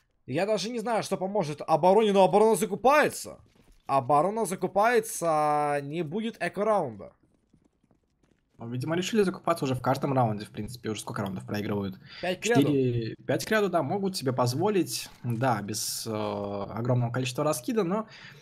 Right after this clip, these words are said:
Speaker 2: в целом такой бай тоже имеет место быть. Хайпин, кстати, смотри, очень интересный девайс, с петушком будет бегать этот парень, и вот сейчас он работает в близкой дистанции, э, на арене, что может очень сильно усугубить положение Атаман Esports.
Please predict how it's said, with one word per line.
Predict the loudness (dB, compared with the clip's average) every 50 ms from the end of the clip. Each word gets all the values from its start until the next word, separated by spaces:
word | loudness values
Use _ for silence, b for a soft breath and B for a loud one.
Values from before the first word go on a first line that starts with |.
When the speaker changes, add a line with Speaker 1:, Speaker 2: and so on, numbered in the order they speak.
| B B B -20 -16 _ 0
Speaker 2:
в |
целом | 2 2 2 2
такой | -2 -2 0 2 0 0
бай | 0 0 0 0 0
тоже | 0 0 0 0 2 0 -2
имеет | -2 -2 -2 -4 -4 -4
место | -2 -2 -2 -2 0 0 0
быть. | 0 0 -2 -2 -4
Хайпин, | -6 -2 -2 -2 -2 -2 -8 -12
кстати, | -12 -14 -10 -10
смотри, | -8 -6 -6 -6 -4 -4 -6
очень | -6 -6 -10 -10
интересный | -6 -6 -4 -4 -4 -4 -2
девайс, | 0 0 0 0 -4
с | -8
петушком | -8 -6 -6 -4 0 0 0 0
будет | -2 -8 -8
бегать | -8 -8 -8 -8 -10
этот | -10 -4 0
парень, | 0 2 2 0 -2 -4 B B B B B B B B
и | -6 -2
вот | -2 0 0
сейчас | -2 -4 -2 0 0 0 0 -2
он | -2 0
работает | 0 0 0 -2 -2 -2 -2 -2 -2
в | -2
близкой | 0 0 0 0 -2 -6
дистанции, | -6 -6 -6 -4 -4 -4 -4 -6 -8 -4 -2 0 2 2 2 0 -2
э, | -4 -8 -12 -12 -12 -12 -12 -12 -12 -12 -12 -12 -10 -8
на | -6 -4 -4 -4 -4
арене, | -2 -2 -2 0 0 -2 -2
что | -4 -8 -8 -6 -4 -4
может | -2 -2 -2 -2 -2 -4 -6 -8 B B B B B B B B
очень | -2 -2 0 0 0 -2
сильно | -2 0 -2 0 0
усугубить | -2 -4 -4 -4 -2 -2 -2 0
положение | 0 0 0 0 -2 -4 -6
Атаман | -4 -6 -6 -6 -6 -8
Esports. | -10 -10 -12 -14 -16 -14 -14 -16 -16